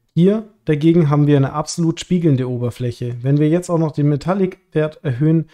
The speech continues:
haben wir einen Spiegel. Wenn wir jetzt noch den Wert runter auf einen weißen Ton setzen, haben wir einen kompletten Chromton.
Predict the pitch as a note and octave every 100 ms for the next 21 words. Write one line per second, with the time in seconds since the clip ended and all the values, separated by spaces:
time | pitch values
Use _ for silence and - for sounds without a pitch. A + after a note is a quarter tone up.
0 | _ _ C3+ C#3 D3 C#3 B2+ B2+ - B2+
1 | A#2 A#2+ A#2+ _ _ _ _ _ _ _
2 | _ _ _ _ C#3 C#3+ C#3+ C#3 D#3 -
3 | D#3+ C#3 - C#3 C3 A#2+ A#2+ C#3+ E3+ E3+
4 | _ _ _ _ C#3+ F3 F3+ F3 E3+ -
5 | C3 - C#3+ C3 C3+ E3+ G3 - C3 -
6 | C3+ C3 B2+ B2+ - F3+ A#3 _ _ _
7 | - D3 D#3 D3+ D3 C3 - B2 C3+ C3+
8 | - C3+ B2+ C3+ C3 A#2 A2+ A#2+